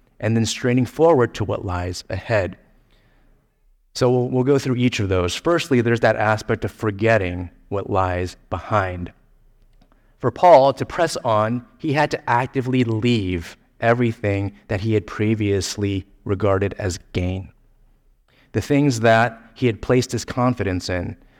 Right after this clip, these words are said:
he had to let them go because while they served the goals and the desires of his old self, they hindered the goals and desires of his new self. And this isn't true for only Paul,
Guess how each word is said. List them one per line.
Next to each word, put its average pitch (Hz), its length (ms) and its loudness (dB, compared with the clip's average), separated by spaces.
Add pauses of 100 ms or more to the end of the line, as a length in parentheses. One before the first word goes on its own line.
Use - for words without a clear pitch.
(120)
he 131 140 -2
had 123 120 2
to 127 60 2
let 110 200 2
them 123 160 0
go 127 260 4
because 107 400 -2
while 120 240 2
they 139 180 2
served 170 480 -2
the 135 80 0
goals 120 380 0
and 117 140 0
the 101 40 -4
desires 104 540 2
of 95 100 -4
his 101 220 -6
old 113 320 -4
self, 98 500 -2 (460)
they 117 140 2
hindered 110 580 0 (140)
the 104 60 -4
goals 120 380 -2
and 107 100 -2
desires 95 540 -2
of 104 140 -6
his 113 180 -2
new 147 160 0
self. - 480 -8 (920)
And 107 100 0
this 131 160 0
isn't 151 280 -2
true 135 280 0
for 113 160 -4
only 113 220 0
Paul, 92 540 -2